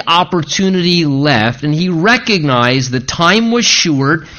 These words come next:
and he had limited opportunity left. Verse one tells us there that they were celebrating the Feast of Passover right on the horizon of that now. They were right on the horizon of the Feast of Passover being celebrated.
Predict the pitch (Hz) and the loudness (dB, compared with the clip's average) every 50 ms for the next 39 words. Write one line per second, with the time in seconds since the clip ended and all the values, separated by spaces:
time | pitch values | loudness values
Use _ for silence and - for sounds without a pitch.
0 | - - - 151 151 165 165 170 165 151 127 131 135 160 175 180 180 175 185 190 | -20 -10 -4 -2 0 2 2 2 2 0 0 0 0 0 2 2 0 0 0 2
1 | 175 156 151 151 151 180 147 - - 127 127 135 156 170 165 175 214 185 131 104 | 2 2 2 2 0 -4 -4 -2 -4 -2 -2 -2 -2 -2 0 0 0 0 0 0
2 | 95 104 123 143 160 160 - - 151 147 147 147 151 156 147 - 220 226 240 233 | -2 -2 0 0 0 0 -2 -4 -4 -2 0 0 0 -2 -2 0 0 2 2 2
3 | 185 147 147 139 131 - - 120 117 110 117 139 151 147 143 139 143 156 156 156 | 0 0 -2 -2 -2 -4 -4 -2 -2 0 0 0 0 -2 -4 -4 -2 -2 -2 0
4 | 151 151 147 139 - - - 208 202 214 220 214 185 151 139 143 135 131 123 117 | 0 0 0 0 -2 -2 0 0 0 2 2 0 0 0 0 0 0 0 0 0
5 | 120 127 143 151 147 - - - - - 143 131 135 - - 196 208 214 196 - | 0 0 -2 -2 -4 -6 -14 -18 -8 -6 -4 -4 -4 -2 -2 0 0 0 0 -2
6 | 214 196 185 - - 190 185 185 190 185 190 - 165 143 139 131 143 139 127 120 | -2 -4 -4 -4 -2 0 2 2 2 2 0 0 -2 -2 0 0 0 0 0 0
7 | 135 147 165 175 175 165 170 170 170 156 147 156 151 147 147 147 151 156 165 156 | 0 0 2 2 2 0 2 2 0 0 0 0 0 0 2 2 4 4 2 2
8 | 123 120 131 123 117 101 95 110 104 104 - 107 104 98 95 107 110 117 127 139 | 0 0 0 -2 -2 -2 0 0 -2 -2 -2 -4 -6 -4 -4 -4 -4 -2 -2 -2
9 | 135 127 120 135 156 175 190 202 220 220 208 208 202 190 185 180 175 185 180 - | -2 0 0 0 2 2 2 2 2 0 0 0 2 2 2 2 2 2 0 0
10 | - 196 196 196 190 190 - - - - - - 123 123 117 127 120 - - - | 0 0 0 -2 -4 -6 -10 -18 -20 -20 -6 -4 -4 -2 -2 -2 -4 -4 -2 -2
11 | 180 196 196 - - 220 208 190 - - 185 170 175 180 170 - 185 170 156 170 | 0 0 0 -2 -2 -2 -2 -2 -2 0 0 2 2 0 0 0 -2 0 0 0
12 | 165 123 110 127 143 170 190 202 180 - - - 190 175 165 165 170 156 143 143 | 0 0 0 2 2 2 2 0 0 -2 -2 0 2 2 2 2 0 0 0 0
13 | 151 151 147 147 143 147 160 165 160 | 0 0 2 2 2 2 0 0 -2